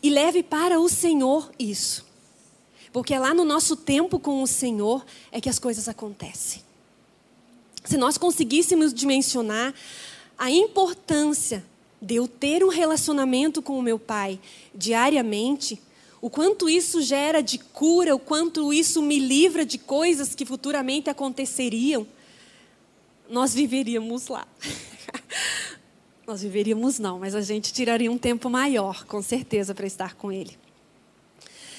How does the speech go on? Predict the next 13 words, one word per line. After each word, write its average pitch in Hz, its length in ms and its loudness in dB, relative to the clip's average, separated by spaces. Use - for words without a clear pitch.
Eu 220 100 0
também 247 280 0
costumo 254 420 2
dizer 220 600 2
que 190 580 0
com 240 180 0
o 226 40 -4
Pai, 220 560 0
eu 226 80 -6
não 214 120 -4
preciso 226 340 -6
de 226 80 -4
protocolo. 202 720 -8